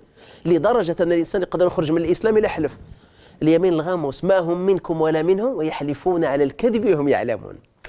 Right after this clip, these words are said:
ملي كيحلف على الكاذب هو كيعلم أنه كذا، وخاصة ملي كيحلف باش يفرق بين الناس، ويحلف باش ياكل ديال الناس، ويحلف باش يزور وباش ينصب، هذا كيخرج من الدائرة الإسلامية،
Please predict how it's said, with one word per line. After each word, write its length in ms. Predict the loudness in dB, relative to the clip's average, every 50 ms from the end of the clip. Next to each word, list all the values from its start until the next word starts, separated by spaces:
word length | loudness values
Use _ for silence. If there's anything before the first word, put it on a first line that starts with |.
| -20 -20 -20 -20 -20 -16 _
ملي 160 | -2 -2 -2 0
كيحلف 440 | 0 -2 -2 -2 -4 -4 -2 0
على 140 | 0 0 0
الكاذب 400 | 0 0 0 0 2 2 0 -2
هو 140 | 0 -2 -2
كيعلم 360 | 0 0 2 2 2 2 0
أنه 260 | 0 0 0 0 -2
كذا، 300 | -2 -2 -6 -6 -6 -6 -10 -12 -20 -20 -10 -8
وخاصة 460 | -8 -4 -2 -2 -2 -2 -2 -2 0 0
ملي 160 | 2 2 0
كيحلف 380 | 0 0 -2 -2 -2 -2 -2
باش 180 | 0 -2 0 -2
يفرق 400 | -2 0 0 0 0 0 -2 -2
بين 180 | 0 0 2 2
الناس، 400 | 2 2 2 0 -2 -6 -14 -20 _ -20 -20 -20 -8 -4
ويحلف 340 | -2 -2 -2 0 -2 -2 0
باش 200 | 0 0 0 0
ياكل 280 | 0 0 0 -2 0
ديال 180 | 2 2 2 2
الناس، 420 | 0 0 0 -2 -2 -4 -6 -12 -20 -20 -20 -20 -8 -4
ويحلف 360 | -4 -2 0 -2 -2 -2 0
باش 260 | -2 -2 -2 -2 -2
يزور 720 | -2 -2 -2 -2 -2 -2 0 2 2 4 4 4 2 2 -2 -6 -12 -20 -20 -16 _
وباش 280 | -6 -2 -2 0 2 2
ينصب، 440 | 0 0 0 0 -2 -2 -2 -4 -10 -14 _ _ -20 _ _ _ _
هذا 180 | -10 -4 -4 0
كيخرج 360 | 0 0 0 0 -2 0 0
من 100 | 0 0
الدائرة 360 | 2 0 0 2 4 2 2
الإسلامية، 640 | 2 0 -6 -4 -4 -4 -4 -4 -4 -6 -8 -10